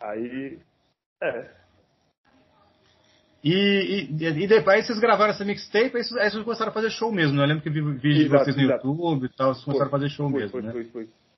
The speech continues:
Speaker 1: Aí, depois dessa, dessa mixtape um, aí começou a fazer, né, umas, eu não vou falar turnê, mas era meio que uma turnê,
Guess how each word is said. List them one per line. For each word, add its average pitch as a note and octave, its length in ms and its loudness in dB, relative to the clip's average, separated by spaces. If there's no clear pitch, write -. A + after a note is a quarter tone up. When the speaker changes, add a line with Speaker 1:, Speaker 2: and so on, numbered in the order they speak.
Speaker 1:
Aí, C#3 320 0
depois D#3+ 460 -2
dessa, D#3 400 4
dessa C3+ 380 -2
mixtape B2+ 500 -12
um, D#3+ 260 -6
aí A2+ 160 -2
começou C#3 680 0
a B2+ 80 2
fazer, C3 840 0
né, A#2 460 4
umas, A2+ 560 0
eu A#2 80 -4
não A#2+ 100 -4
vou A#2 140 -2
falar G#2+ 220 2
turnê, B2+ 560 2
mas A2 240 -4
era G#2+ 160 0
meio G#2+ 160 -8
que - 100 -20
uma G#2 140 -14
turnê, C#3+ 480 -4